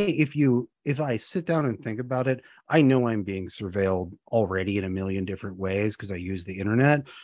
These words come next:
but having to do that and give it all of the permissions and, like, <clears throat>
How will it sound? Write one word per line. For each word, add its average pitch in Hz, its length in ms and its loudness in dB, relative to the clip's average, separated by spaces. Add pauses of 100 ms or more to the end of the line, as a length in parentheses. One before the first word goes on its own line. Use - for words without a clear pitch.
(160)
but 135 280 0
having 160 540 4
to 113 220 -8 (180)
do 143 380 4
that 123 520 4
and 107 260 -4
give 131 340 2
it 135 220 4
all 131 400 0
of 139 140 -4
the 139 100 -2
permissions 110 1120 -4 (360)
and, 160 140 -2
like, 165 200 -12
<clears throat> - 60 0